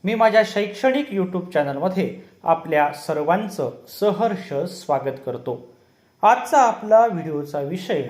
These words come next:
हा पदोन्नतीच्या संदर्भातला आहे आणि त्या अनुषंगाने महाराष्ट्र शासनाच्या संकेतस्थळावर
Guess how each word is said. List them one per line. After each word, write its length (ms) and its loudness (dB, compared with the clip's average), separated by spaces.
हा 240 0
पदोन्नतीच्या 1000 -2
संदर्भातला 760 -2
आहे 220 -2
आणि 220 4
त्या 220 4
अनुषंगाने 600 0
महाराष्ट्र 800 -2
शासनाच्या 800 -4
संकेतस्थळावर 1300 -2